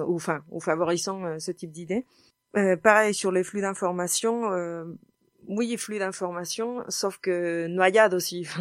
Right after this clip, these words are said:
<laughs> On, il y en a tellement qu'on est aujourd'hui, il y a tout un tas de gens, euh, je dirais un peu tout le monde, parce qu'on a l'impression que c'est les autres, <laughs> et, mais c'est nous aussi. Euh,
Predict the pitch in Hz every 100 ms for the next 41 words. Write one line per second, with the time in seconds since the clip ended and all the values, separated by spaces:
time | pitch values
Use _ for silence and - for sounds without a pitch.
0 | 165 233 196 302 - - - 190 185 202
1 | 180 180 175 180 185 202 196 214 240 -
2 | 185 185 180 175 170 160 160 175 170 170
3 | 196 226 240 - 175 170 160 160 165 160
4 | 165 226 208 190 190 170 170 180 240 -
5 | - - - - 175 170 170 165 165 160
6 | 160 156 170 175 170 180 165 226 196 180
7 | 175 247 151 165 _ - 165 165 165 160
8 | 170 208 208 170 - 165 160 156 165 180
9 | 202 - 175 160 165 - 175 165 160 170
10 | 160 175 175 214 214 - - 254 - -
11 | - - - 165 160